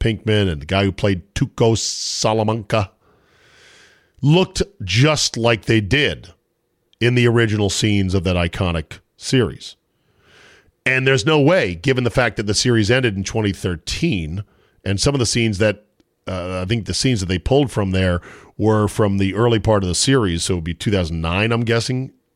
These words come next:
or maybe two thousand eight. No way that the actors look the same. Age is undefeated. So there had to be some digital stuff going on.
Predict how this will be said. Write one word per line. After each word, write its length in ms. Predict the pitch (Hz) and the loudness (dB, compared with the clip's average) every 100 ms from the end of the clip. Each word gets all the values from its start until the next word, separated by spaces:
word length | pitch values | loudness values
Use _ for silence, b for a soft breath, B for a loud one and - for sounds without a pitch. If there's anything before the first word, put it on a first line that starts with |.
| _ | _
or 80 | 196 | -2
maybe 200 | 156 240 | 0 0
two 140 | 196 104 | -4 -2
thousand 280 | 101 80 | -2 0
eight. 260 | 87 113 - _ _ _ _ _ - | -2 -2 -4 _ _ _ _ _ -2
No 160 | 302 | 2
way 200 | 220 220 | 4 4
that 160 | 165 101 | 2 0
the 140 | 123 | 0
actors 320 | 127 120 107 | 0 -2 -4
look 220 | 92 107 - | -2 -4 -6
the 40 | |
same. 280 | - 101 - B B B B - | -6 -6 -6 B B B B -4
Age 400 | 175 196 160 110 | 0 2 0 0
is 120 | 117 | 0
undefeated. 500 | 135 110 101 123 - - _ _ _ _ _ _ _ _ _ | 0 0 -2 -2 -2 -14 _ _ _ _ _ _ _ _ _
So 120 | - 151 | -2 0
there 100 | 156 | 2
had 160 | 208 | 2
to 60 | 185 | 2
be 80 | 147 | 2
some 200 | 135 110 | 0 0
digital 360 | 143 147 117 | 0 0 -2
stuff 260 | 101 117 107 | -2 -2 0
going 220 | 107 104 | 0 0
on. 160 | 113 | 0